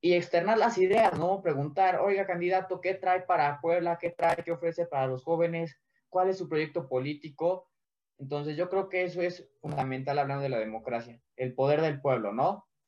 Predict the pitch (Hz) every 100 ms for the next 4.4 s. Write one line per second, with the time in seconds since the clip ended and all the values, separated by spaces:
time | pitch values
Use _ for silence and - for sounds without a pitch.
0 | _ 139 143 160 180 190 - 175 170 170
1 | 175 - - _ 143 139 143 135 131 143
2 | 143 139 - _ 120 117 123 139 143 139
3 | 147 151 - 117 117 156 151 147 135 131
4 | 110 143 180 208